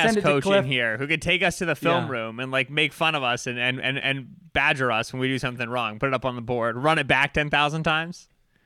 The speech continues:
Speaker 1: You know what? Uh, so B L G used to be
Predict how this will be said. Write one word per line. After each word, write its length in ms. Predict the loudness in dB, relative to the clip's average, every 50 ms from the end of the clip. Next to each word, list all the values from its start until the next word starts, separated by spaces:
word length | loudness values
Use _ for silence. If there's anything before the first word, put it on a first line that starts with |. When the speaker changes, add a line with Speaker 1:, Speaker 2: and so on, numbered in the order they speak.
| _ _ _ _ _ _ _
Speaker 1:
You 160 | -6 -2 -2
know 140 | 0 0 0
what? 360 | 2 2 4 4 2 0 0 2
Uh, 340 | 2 4 4 2 0 -2 -4
so 200 | -2 -2 -2 -2
B 260 | -2 -2 0 2 4
L 180 | 4 4 4 2
G 420 | 2 2 2 2 2 0 -4 -6 -6
used 240 | -6 -6 -6 -4 -6
to 80 | -4
be 400 | 0 0 0 0 0 0 -2 -2